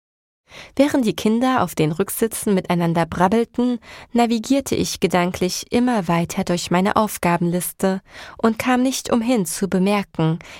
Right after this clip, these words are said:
wie sehr ich durch die Anforderungen einerseits als Mutter und andererseits als Angestellte belastet war. Schließlich kam ich bei Toms und Mias Kindertagesstätte an, gab die beiden in die Obhut ihrer Betreuerinnen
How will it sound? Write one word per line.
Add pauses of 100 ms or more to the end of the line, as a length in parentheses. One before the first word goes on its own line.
(120)
wie
sehr
ich
durch
die
Anforderungen
einerseits
als
Mutter (360)
und
andererseits
als
Angestellte
belastet
war. (1160)
Schließlich
kam
ich
bei
Toms
und
Mias
Kindertagesstätte
an, (380)
gab
die
beiden
in
die
Obhut
ihrer
Betreuerinnen